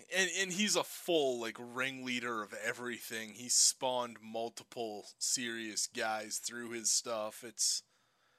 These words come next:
yeah, no, that's definitely fair. I, and honestly, I,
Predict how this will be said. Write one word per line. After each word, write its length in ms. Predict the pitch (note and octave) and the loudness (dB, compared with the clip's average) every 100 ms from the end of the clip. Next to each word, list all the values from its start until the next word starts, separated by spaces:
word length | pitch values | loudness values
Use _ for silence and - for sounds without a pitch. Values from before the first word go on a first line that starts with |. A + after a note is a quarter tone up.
| _ _ _ _ _ _ _ _ _ _ _ | _ _ _ _ _ _ _ _ _ _ _
yeah, 320 | C3 D#3+ E3+ D#3+ | -2 4 6 6
no, 240 | D3+ C#3+ | 2 2
that's 540 | D3 E3 - - - | 2 2 4 4 4
definitely 840 | - B2 C#3+ C3+ - B2 B2 A2+ A2 | -2 -4 0 0 -2 -10 -12 -12 -14
fair. 400 | - G#2 G2 G#2 | -10 -8 -8 -4
I, 280 | C3+ E3 D3+ _ _ _ _ _ _ _ _ _ _ _ _ _ _ _ - | 0 0 0 _ _ _ _ _ _ _ _ _ _ _ _ _ _ _ -6
and 140 | E3 E3 | -4 0
honestly, 420 | D3 F3 F#3 - - | 2 4 4 4 4
I, 200 | D#3+ | 6